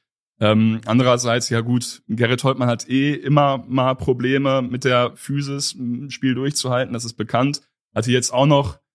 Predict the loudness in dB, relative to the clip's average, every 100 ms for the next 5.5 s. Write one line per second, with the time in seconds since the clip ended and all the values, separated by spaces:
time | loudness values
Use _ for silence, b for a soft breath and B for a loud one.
0 | _ 2 4 6 4 2 -4 0 0 2
1 | 0 -2 0 -2 -4 -6 -2 2 4 4
2 | 0 -2 -2 0 0 0 0 -2 -2 -2
3 | -2 -6 -6 -6 -2 0 -2 -4 -6 -2
4 | 0 0 -2 -2 -4 -2 2 2 0 -4
5 | -6 -4 0 0 0